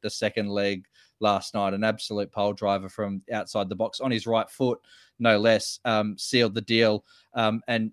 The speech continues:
and Thailand just continue to roll on under Mano Polking. The, the challenge for them now is to take this form that, that's shown in a regional context, continue that form over the next twelve months and try and really do something at the Asian Cup next year.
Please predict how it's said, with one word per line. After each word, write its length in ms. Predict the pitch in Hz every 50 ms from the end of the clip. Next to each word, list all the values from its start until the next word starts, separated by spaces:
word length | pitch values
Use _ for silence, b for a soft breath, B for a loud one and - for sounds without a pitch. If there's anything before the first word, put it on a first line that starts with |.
| - -
and 160 | 120 110 101
Thailand 480 | - - 107 107 117 120 117 110 107 101
just 200 | 113 110 - -
continue 420 | - 117 107 - 123 117 117 113
to 60 | 107
roll 320 | 104 107 107 107 110 110 110
on 200 | 113 113 110 104
under 380 | 113 113 113 110 110 107 104 92
Mano 240 | 110 113 113 113 107
Polking. 480 | 98 - 117 101 - - - 107 107 101
The, 160 | 110 104 95 - _ _ _ _ _ _
the 80 | 151
challenge 440 | 139 - - 131 127 131 127 120 110
for 100 | 120 113
them 220 | 117 117 113 113
now 260 | 113 113 117 117 113 110
is 140 | 104 -
to 80 | - -
take 320 | - 120 120 120 - _
this 200 | _ 123 110 -
form 480 | - - - 117 113 113 113 110 110 104 - _ _ _ _ _ _
that, 140 | - 117 - _
that's 160 | - 117 104
shown 240 | - - 120 113 113
in 120 | 113 107 104
a 60 | 101
regional 380 | 113 117 120 123 127 127 120
context, 600 | 107 - 127 120 117 - 131 156 196 - - - B B B B B B B
continue 460 | - - 127 113 - - 139 143 135
that 200 | 131 123 117 -
form 220 | - 131 123 120 120
over 140 | 113 107 104
the 80 | 110
next 220 | 110 117 - - -
twelve 200 | - 113 107 110
months 280 | 113 110 107 - -
and 80 | 113 104
try 180 | - 131 123
and 120 | 120 113 107
really 180 | 117 113 113
do 220 | 107 - 117 113 117
something 340 | - - 117 107 107 98 90
at 80 | 92
the 100 | 101 104
Asian 300 | 104 101 104 95 107 98
Cup 220 | - - 104 - 95
next 380 | 101 98 92 _ - - -
year. 180 | 101 95 95